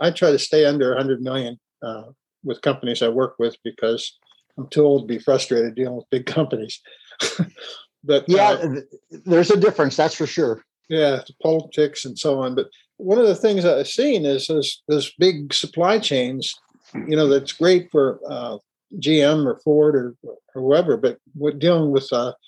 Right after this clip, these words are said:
Speaker 1: smaller manufacturers, that really puts them in a disadvantage because they're trying to compete with the attention and, and everything with those, with those large companies where, you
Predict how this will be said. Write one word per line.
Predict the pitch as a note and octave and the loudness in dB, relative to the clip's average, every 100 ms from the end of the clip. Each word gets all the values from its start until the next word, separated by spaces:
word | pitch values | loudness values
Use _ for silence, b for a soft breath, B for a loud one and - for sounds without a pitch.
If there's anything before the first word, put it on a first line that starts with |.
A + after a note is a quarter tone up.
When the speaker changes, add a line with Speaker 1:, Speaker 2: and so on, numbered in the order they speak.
| b - | b -12
Speaker 1:
smaller | - E3+ F3 | 0 2 4
manufacturers, | D#3+ D3 C3+ - F#3 F#3+ C3 B2 A#2+ | 2 2 2 2 2 2 -2 -2 0
that | C3+ | 0
really | D3+ D#3 | 2 0
puts | D3+ D#3 D3+ | 2 0 0
them | C3+ | -2
in | |
a | C3 A#2+ _ _ _ | -4 -8 _ _ _
disadvantage | F3+ E3 C3+ A#2+ F#3+ C#3 A#2 - | 0 0 0 0 2 0 -2 -6
because | C#3 D3 C3 | -6 -2 -2
they're | C3 | -2
trying | E3+ D3+ | 2 2
to | C#3 | 0
compete | - C3 E3 E3+ - | -4 -2 0 0 -2
with | C#3 - | -8 -2
the | C3 | -2
attention | C3 D3+ D3 D#3+ D3 | 2 0 2 0 0
and, | B2+ B2 _ b b b _ _ - | -2 -8 _ b b b _ _ -14
and | B2+ C3+ | -8 -2
everything | D3 D3 C#3 C#3 | 2 2 2 0
with | C3 | 0
those, | C3 C3 - | 2 0 -2
with | D3 A#2+ | -8 -6
those | A2+ | 0
large | C3+ E3 D#3 | 2 2 0
companies | B2+ A#2+ B2+ | -6 -6 -8
where, | C3 B2+ | -4 -4
you | A#2+ | -6